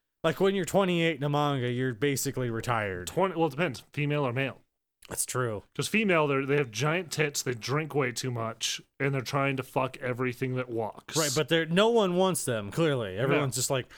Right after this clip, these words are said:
Speaker 1: they find them attractive, but it would be unseemly to fuck someone that old.
Speaker 2: <laughs>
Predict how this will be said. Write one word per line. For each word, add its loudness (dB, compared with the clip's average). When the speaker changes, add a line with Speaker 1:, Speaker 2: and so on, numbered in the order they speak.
Speaker 1:
they 2
find 2
them 0
attractive, 2
but 0
it 2
would 0
be 0
unseemly 2
to -2
fuck -2
someone 0
that 0
old. -2
Speaker 2:
<laughs> -8